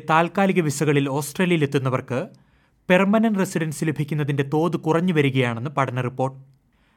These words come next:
ഗ്രാറ്റൻ ഇൻസ്റ്റിറ്റ്യൂട്ടാണ് ഇത് സംബന്ധിച്ച റിപ്പോർട്ട് പുറത്തുവിട്ടത്. പത്ത് വർഷം മുൻപുള്ളതിനേക്കാൾ കുറഞ്ഞ വരുമാനമാണ്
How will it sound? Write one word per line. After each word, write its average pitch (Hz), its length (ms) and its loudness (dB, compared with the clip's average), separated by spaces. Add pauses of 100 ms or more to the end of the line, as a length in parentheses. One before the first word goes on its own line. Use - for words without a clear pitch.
(140)
ഗ്രാറ്റൻ 175 440 2
ഇൻസ്റ്റിറ്റ്യൂട്ടാണ് 143 720 -2 (100)
ഇത് 185 140 -2
സംബന്ധിച്ച 151 460 -2
റിപ്പോർട്ട് 135 400 -4
പുറത്തുവിട്ടത്. 135 540 -4 (840)
പത്ത് 151 240 0
വർഷം 165 300 0
മുൻപുള്ളതിനേക്കാൾ 147 800 0
കുറഞ്ഞ 180 440 0
വരുമാനമാണ് 156 640 2